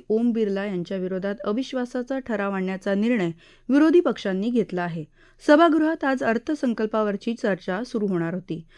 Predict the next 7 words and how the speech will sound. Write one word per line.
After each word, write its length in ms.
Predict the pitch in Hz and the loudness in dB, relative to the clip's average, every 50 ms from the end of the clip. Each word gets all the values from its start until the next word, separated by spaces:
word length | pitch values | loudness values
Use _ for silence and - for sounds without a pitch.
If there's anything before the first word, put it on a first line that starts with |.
| - _ _ _ | -20 _ _ _
बेशिस्त 400 | 202 214 202 - 247 240 - - | 4 4 4 4 0 -4 -2 -2
वर्तनाबद्दल 800 | 233 220 208 196 196 214 196 202 202 208 247 262 220 208 202 180 165 - _ | 0 0 0 -2 -2 -4 -4 -4 -4 -2 -2 -2 0 0 -2 -2 -2 -2 _
अधिवेशनातून 800 | 214 233 220 269 302 311 294 - 285 285 277 277 - 311 320 294 | 0 2 4 4 4 2 2 2 0 0 0 0 0 2 4 4
निलंबित 500 | 240 220 220 214 220 220 233 233 285 262 - 247 | 4 4 2 0 0 0 0 0 -2 -2 -4 -4
झालेल्या 340 | 208 196 185 196 196 202 | -2 -2 -2 -2 -2 -4
सदस्यांचा 640 | 202 - 190 175 185 185 - 196 190 185 175 202 196 | -4 -4 -4 -4 -4 -6 -4 -4 -4 -2 -2 -2 -2
मुद्दा 380 | 196 208 233 226 220 214 180 | 0 0 0 0 0 -2 -2